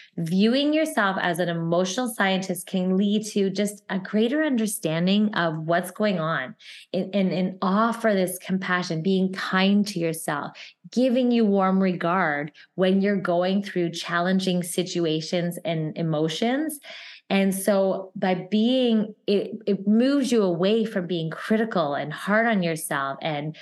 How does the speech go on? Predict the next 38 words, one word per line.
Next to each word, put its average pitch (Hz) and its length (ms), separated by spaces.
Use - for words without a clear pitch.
you 175 140
know, 160 320
being, 190 520
we're 208 280
already 262 320
going 220 380
through 185 220
so 175 260
much 165 320
when 165 140
we 165 100
love 170 260
someone 165 280
with 156 160
an 151 100
addiction 147 540
or 165 180
have 160 200
lost 180 500
someone 160 220
to 160 140
addiction. 147 540
There 233 180
are 247 220
so 214 420
many 226 500
emotions 185 640
going 165 380
on. 170 480
So - 140
we 208 300
don't 269 240
need 226 180
to - 120
add 196 520
that 165 240
critical 190 580
voice, 156 500